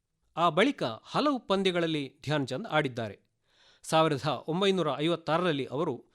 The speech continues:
ಸೇನಾ ಸೇವೆಯಿಂದ ನಿವೃತ್ತರಾದರು. ಅದೇ ವರ್ಷ ಭಾರತ ಸರ್ಕಾರ ಅವರನ್ನು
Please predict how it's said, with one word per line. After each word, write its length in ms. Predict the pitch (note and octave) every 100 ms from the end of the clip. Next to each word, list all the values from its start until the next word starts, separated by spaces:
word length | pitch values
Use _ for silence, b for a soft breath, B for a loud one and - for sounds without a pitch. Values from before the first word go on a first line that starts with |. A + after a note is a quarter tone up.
| _
ಸೇನಾ 400 | - F#3+ A#3+ C4
ಸೇವೆಯಿಂದ 500 | A#3 F#3+ F3 E3 C3
ನಿವೃತ್ತರಾದರು. 720 | D3 A3 E3 - A2+ G2+ F#2+ - _ _ _ _ _ _ _ _ -
ಅದೇ 200 | G3 A#3+
ವರ್ಷ 300 | F3 D#3+ D3+
ಭಾರತ 460 | B2 A2 D3 G#3
ಸರ್ಕಾರ 440 | - D#3+ D#3 C3+ B2
ಅವರನ್ನು 520 | A#2+ B2 F3 C#3